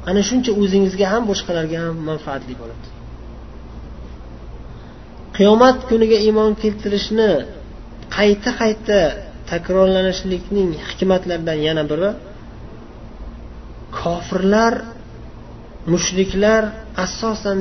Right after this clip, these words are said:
shu masalaga iymon keltirishmasadi. Iymon keltirishmagan masalalarning eng asosiylaridan biri ham mana shu bo'lgan.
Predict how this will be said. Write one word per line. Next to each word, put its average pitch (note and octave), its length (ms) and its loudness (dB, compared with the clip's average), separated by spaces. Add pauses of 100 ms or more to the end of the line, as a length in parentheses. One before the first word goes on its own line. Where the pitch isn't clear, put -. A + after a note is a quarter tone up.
(120)
shu - 260 -4
masalaga G3+ 520 2
iymon F3 300 0
keltirishmasadi. D3 880 -6 (1600)
Iymon G3+ 440 8
keltirishmagan F#3+ 720 0
masalalarning E3 1040 -2 (160)
eng A3 260 2 (120)
asosiylaridan E3+ 800 -2
biri F3 180 2
ham F#3 200 -2 (140)
mana D#3+ 220 2
shu E3+ 160 -2 (440)
bo'lgan. B2+ 360 0